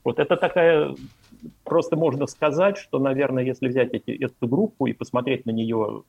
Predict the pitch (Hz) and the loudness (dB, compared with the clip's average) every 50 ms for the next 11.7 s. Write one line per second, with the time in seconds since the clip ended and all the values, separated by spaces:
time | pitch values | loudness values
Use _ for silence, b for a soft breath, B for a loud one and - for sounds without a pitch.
0 | _ _ _ - 120 123 - 123 - - 214 202 - - - 127 - - 127 131 | _ _ _ -8 -6 -6 -6 -6 -4 -4 -4 -4 -4 -6 -6 -6 -2 -4 -4 -2
1 | - 120 123 131 123 120 120 117 123 135 127 127 123 - - _ _ _ - 123 | 0 0 0 0 2 0 0 2 2 2 2 2 0 -4 -6 _ _ _ -2 0
2 | 120 123 117 117 104 - - 120 - - 120 117 120 - 139 120 120 - - 123 | 0 2 0 0 -2 -4 -6 -6 -4 0 0 0 0 0 -2 -2 -2 -2 -4 -2
3 | 110 104 104 107 _ _ _ _ _ _ _ _ - - 151 135 104 110 - - | -2 -2 -2 -6 _ _ _ _ _ _ _ _ -4 0 0 0 0 0 -4 -6
4 | - _ _ _ - 135 127 - - - _ - 147 151 - 160 151 143 123 120 | -6 _ _ _ -4 -4 -4 -4 -10 -12 _ 0 0 0 2 2 2 2 4 4
5 | 113 110 110 110 - 127 123 - - 120 120 117 - - - 110 107 107 107 104 | 2 2 2 0 0 -2 -4 -2 -2 -2 -2 -2 -4 -6 -8 -4 -2 -2 -2 -2
6 | 104 113 120 107 113 127 127 - 214 240 233 143 - _ _ _ _ _ _ _ | -2 -2 -4 -2 0 -2 0 2 0 0 0 -2 -8 _ _ _ _ _ _ _
7 | _ _ _ _ _ _ _ _ _ - 131 135 165 165 - - 156 160 156 139 | _ _ _ _ _ _ _ _ _ -2 0 0 0 0 0 0 2 4 2 4
8 | 139 143 127 147 139 139 135 - _ _ _ - - - - - - - - - | 2 2 2 4 2 2 0 -2 _ _ _ -16 -16 -14 -6 -6 -6 -6 -6 -12
9 | - - - 135 123 139 131 - 135 120 - - - 131 131 127 135 135 139 135 | -12 -4 -4 -2 -2 -2 -4 -4 -8 -10 -10 -10 -6 -2 0 0 2 2 2 2
10 | 120 95 - - 90 - - - 95 98 - - 101 - - 101 - 113 - _ | 2 0 -2 -6 -12 -12 -10 -8 -8 -8 -6 -6 -6 -6 -8 -8 -8 -10 -10 _
11 | - - - - - - 113 107 - - 110 101 - | -16 -16 -12 -12 -8 -8 -8 -8 -8 -10 -12 -12 -12